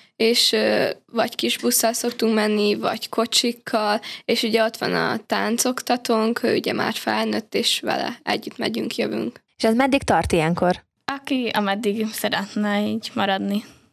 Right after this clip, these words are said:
Speaker 1: Amikor tudjuk, hogy másnap mondjuk próba van, vagy fellépés, vagy valami, akkor általában olyan, hogy a táncházban vagyunk, akkor olyan tizenkét óra körül hazajövünk, de például volt olyan, amikor már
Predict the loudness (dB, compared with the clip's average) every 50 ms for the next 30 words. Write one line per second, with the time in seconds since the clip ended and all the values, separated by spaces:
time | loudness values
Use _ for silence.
0 | _ _ _ _ _ _ _ _ _ -4 -2 0 0 2 0 0 0 0 0 0
1 | 0 0 0 0 2 2 2 2 2 0 -2 -2 -2 -2 0 0 0 2 2 2
2 | 2 2 0 -2 -2 0 0 2 2 2 0 0 0 2 2 2 2 2 0 0
3 | -2 -2 0 0 0 0 -2 -4 -4 -4 -2 0 2 2 2 2 2 2 2 0
4 | -2 0 0 2 2 2 0 0 -2 -4 -2 -2 0 0 0 0 -2 -2 -2 -2
5 | -2 -2 -2 0 -2 -2 -2 0 0 0 0 0 -2 -4 -8 -12 -20 -20 -6 _
6 | -2 0 0 0 0 0 0 0 0 0 -2 -2 -2 0 0 0 0 0 0 0
7 | 0 -2 -4 -2 0 0 0 0 -2 -2 -2 -2 0 0 0 -2 -2 0 0 0
8 | 0 0 0 0 0 0 -2 -2 -2 0 0 0 0 0 0 0 2 2 2 2
9 | 2 2 2 2 0 0 -4 -8 -12 -12 -4 -2 -2 0 2 0 0 2 2 2
10 | 2 4 2 2 2 2 0 -2 0 0 0 0 0 0 0 0 0 0 0 0
11 | -2